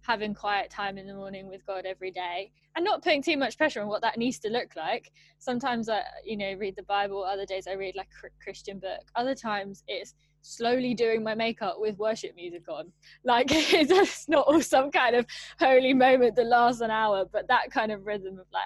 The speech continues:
I'm starting the day with God, even if it's while I'm putting my bronzer on.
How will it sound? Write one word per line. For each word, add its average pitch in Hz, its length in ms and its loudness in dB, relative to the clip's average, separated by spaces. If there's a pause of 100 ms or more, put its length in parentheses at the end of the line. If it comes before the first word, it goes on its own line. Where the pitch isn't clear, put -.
I'm 240 80 -2
starting 240 360 -2
the 220 60 -6
day 202 180 -2
with 190 200 -6
God, 180 200 -6 (600)
even 214 200 -2
if 202 160 -8
it's - 140 -12
while 185 180 -4
I'm 180 120 -10
putting 180 180 -10
my 180 80 -14
bronzer 175 400 -12
on. 170 80 -20